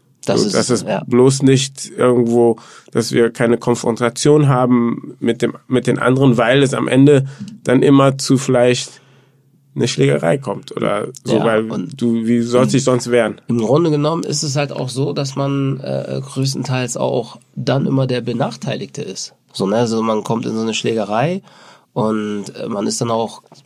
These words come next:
Speaker 1: viel schneller schuldig, als, als wenn man, äh, äh, in dem Fall tatsächlich auch zu der Zeit, als wenn man ein Deutscher ist. Also man ist schneller schuldig als ein, als ein Deutscher. So, und, und deswegen, äh, äh, vermeidet man eher einen Konflikt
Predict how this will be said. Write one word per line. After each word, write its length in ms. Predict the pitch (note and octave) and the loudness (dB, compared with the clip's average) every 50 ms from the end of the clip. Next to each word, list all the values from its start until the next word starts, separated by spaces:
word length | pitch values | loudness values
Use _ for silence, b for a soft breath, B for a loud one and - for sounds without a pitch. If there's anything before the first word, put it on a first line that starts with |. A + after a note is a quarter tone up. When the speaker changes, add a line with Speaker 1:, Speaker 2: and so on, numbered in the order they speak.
| _ | _
Speaker 1:
viel 360 | - - - - - E3+ F3+ F3 | -20 -16 -8 -4 -2 -2 0 -2
schneller 360 | - - E3 E3 E3+ E3 D#3 | -2 -4 -2 -2 -2 -2 -2
schuldig, 480 | C3+ - F#3 G#3 G#3+ - A2+ - - B B B B B B B B B B B _ | -2 -2 -2 -2 0 -2 -4 -4 -8 B B B B B B B B B B B _
als, 420 | - A#2+ B2 B2 A#2+ - - - - | -2 0 0 0 0 -2 -4 -6 -6
als 280 | D3 C#3+ B2 B2 A#2 B2+ | -4 -6 -6 -4 -4 -4
wenn 100 | B2+ C3 | -2 0
man, 580 | B2+ B2 B2 A#2+ A#2+ A#2+ A#2+ A#2+ A#2+ A#2 - - | 0 0 0 -2 -4 -6 -6 -8 -8 -10 -10 -8
äh, 60 | B2 | -6
äh, 540 | A#2+ A2+ A2 G#2+ B2 A#2 A#2 A2+ A2 G#2+ - - - - - - - - - - | -6 -4 -4 -6 -6 -6 -6 -6 -6 -8 -8 -8 -10 -10 -12 -12 -16 -16 -6 -4
in 140 | C3+ A#2 A2 | -2 2 2
dem 160 | B2+ B2+ B2+ | 2 2 2
Fall 160 | B2+ B2+ B2+ | 0 -2 -2
tatsächlich 420 | A#2+ A#2+ B2 C3 - C3 B2 A#2 G#2+ | -2 -2 -2 -2 -2 -2 -2 -2 -4
auch 100 | A#2+ A#2+ | -4 -4
zu 100 | - C#3 | -4 -2
der 180 | B2+ A#2+ A#2 A#2 | -2 -2 -2 -2
Zeit, 440 | - - C#3+ C3+ F2+ E2+ E2+ - - | 0 0 2 2 2 0 -2 -6 -12
als 220 | - - A2+ - - | -16 -14 -10 -8 -4
wenn 60 | A2+ | -2
man 120 | A#2 B2 | 0 0
ein 120 | B2 C3 - | 0 0 2
Deutscher 320 | C#3 F#3 - - - D3 F2+ | 2 0 0 0 -2 -2 -4
ist. 240 | G2 - - - - _ - - G2+ - | -4 -6 -10 -14 -16 _ -12 -10 -8 -6
Also 140 | - G2 F#2+ | -6 -6 -6
man 140 | G2+ F#2+ F#2+ | -6 -6 -6
ist 80 | F#2+ - | -6 -6
schneller 300 | - - G2+ G#2+ C#3+ D3 | -6 -2 0 0 0 0
schuldig 360 | C3+ - E3 F3+ F3+ D#3+ E3 | 0 -2 -2 -2 -2 -2 -2
als 200 | D3 D3 C3+ - | -2 -2 -2 -2
ein, 320 | C#3+ C#3 C#3 C3+ C3+ C3+ - | -2 -2 0 -2 -2 -4 -6
als 180 | - C3+ C3 - | -8 -8 -6 -4
ein 40 | C3+ | -4
Deutscher. 320 | - D#4 E4 - - G2 B B B B B C3 B B B B B B B | -4 -4 -4 -6 -8 -8 B B B B B -20 B B B B B B B
So, 240 | - - A2+ G#2 G2+ G2+ | -4 -2 -2 -2 -2 -2
und, 300 | - A2 G#2+ G#2+ A2 A2 | -4 -2 -2 -2 -2 -4
und 160 | A2 B2 C3 | -2 -2 -2
deswegen, 440 | B2+ A#2+ B2 B2+ D3 D3 C#3 C#3 C3 C3+ B B B B B B B | -2 -2 0 0 0 0 0 0 -2 -2 B B B B B B B
äh, 80 | - C3+ | -2 0
äh, 400 | C3 - - B2+ B2 B2+ - - | 0 2 2 0 0 -2 -2 -6
vermeidet 580 | C3+ - C3+ A#2+ C3 B2+ B2 D3 F#3 A3 - - | -4 -4 0 0 2 2 4 2 2 0 -2 -4
man 260 | - A3 - - - | -6 -6 -6 -6 -8
eher 360 | - - C#3 D3 F#3 A3+ B3+ | -4 -2 0 0 0 0 -2
einen 160 | G#3 G3+ F#3+ | -2 -4 -4
Konflikt 640 | F#3 - F3 D#3 C3+ C#3 C3+ D3 C#3+ - - - - | -4 -4 -6 -4 -4 -2 -2 -2 -2 -4 -10 -20 -20